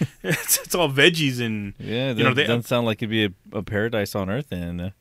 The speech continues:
Speaker 1: No, fuck
Speaker 2: what I was
Speaker 1: no.
Speaker 2: imagining.
Speaker 1: Being blind, I don't, I, I would have a hard time with that.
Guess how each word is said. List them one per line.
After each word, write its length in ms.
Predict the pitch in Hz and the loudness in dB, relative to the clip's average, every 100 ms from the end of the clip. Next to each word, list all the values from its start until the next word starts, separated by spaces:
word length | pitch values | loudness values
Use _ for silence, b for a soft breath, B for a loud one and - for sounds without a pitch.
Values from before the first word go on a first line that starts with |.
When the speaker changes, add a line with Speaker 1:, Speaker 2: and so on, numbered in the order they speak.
| - | 0
Speaker 1:
No, 480 | 113 127 120 101 98 | 6 8 8 4 -2
fuck 160 | 143 | -2
Speaker 2:
what 20 | |
I 60 | 95 | -2
was 100 | 120 | -2
Speaker 1:
no. 60 | - | -4
Speaker 2:
imagining. 440 | 82 82 85 87 90 B B B B B B B B _ - | -4 -6 -6 -8 -10 B B B B B B B B _ -8
Speaker 1:
Being 200 | 165 226 | -4 -2
blind, 320 | 139 143 139 | 0 4 4
I 60 | 123 | 4
don't, 140 | 135 | 2
I, 360 | 123 131 123 147 - B B B B | 0 0 -2 -8 -14 B B B B
I 140 | - | -2
would 100 | 151 | 0
have 140 | 165 143 | 2 2
a 40 | |
hard 180 | 123 107 | 0 0
time 180 | 107 92 | -4 -10
with 100 | 85 | -12
that. 160 | 85 | -18